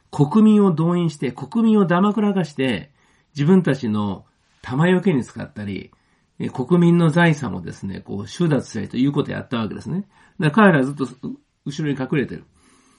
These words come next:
で、国民をだまくらかして、政府や企業をだまくらかして、で、金を巻き上げ、人の命を巻き上げ、ますます超えていったと、自分には弾一つ当たらないと。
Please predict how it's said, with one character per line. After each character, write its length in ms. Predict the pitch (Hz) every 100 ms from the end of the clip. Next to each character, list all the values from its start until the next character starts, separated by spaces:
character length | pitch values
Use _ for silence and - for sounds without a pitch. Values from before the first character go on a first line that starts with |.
| -
で、 120 | 208
国 280 | 175 160 180
民 200 | 180 180
を 80 | 170
だ 120 | 165
ま 80 | 170
く 60 |
ら 120 | 165 135
か 100 | 120
し 100 | -
て、 380 | 117 98 - _
政 340 | _ - 175 139
府 60 |
や 80 | 113
企 220 | - 143
業 80 | 123
を 40 |
だ 120 | 110 151
ま 100 | 135
く 80 |
ら 80 | 101
か 100 | 90
し 100 | -
て、 300 | - 92 - _ _ _ _ -
で、 180 | 180 170
金 360 | 147 151 151
を 120 | 147
巻 240 | 143 135 123
き 160 | 131
上 100 | 131
げ、 220 | 120 98 90
人 200 | - 123
の 60 | 131
命 340 | 123 107 110
を 40 |
巻 280 | 98 95 -
き 60 | 104
上 80 | 95
げ、 240 | 98 80
ま 140 | 78 131
す 120 | 139
ま 100 | 117
す 100 | -
超 100 | 117
え 60 | 104
て 100 | -
い 40 |
っ 20 |
た 140 | - -
と、 80 | 110
自 160 | 110
分 180 | 117 135
に 100 | 135
は 120 | 110
弾 240 | - 113 110
一 200 | 104 98
つ 40 |
当 140 | -
た 80 | 92
ら 100 | 95
な 120 | 87
い 60 |
と。 80 | -